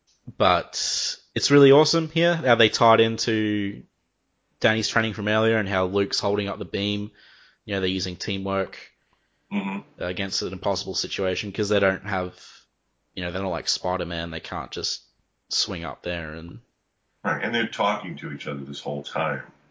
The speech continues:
Speaker 1: Yeah.
Speaker 2: Through, through planning this out and, you know, giving each other, you know,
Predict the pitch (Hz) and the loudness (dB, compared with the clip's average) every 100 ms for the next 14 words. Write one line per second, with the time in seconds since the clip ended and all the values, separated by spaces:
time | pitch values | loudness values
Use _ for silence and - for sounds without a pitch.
0 | _ 117 104 92 85 78 _ 92 85 - | _ 0 0 0 -8 -10 _ -10 -10 -4
1 | 95 82 73 71 85 78 76 69 67 - | -2 -2 -6 -6 -4 -2 -4 -8 -18 -20
2 | - - _ _ - - - 67 - 71 | -20 -20 _ _ -10 -6 -4 -6 -8 -6
3 | 85 82 78 76 80 76 71 71 76 73 | -2 -2 -2 -2 0 0 -2 -4 -6 -6
4 | 69 65 | -6 -6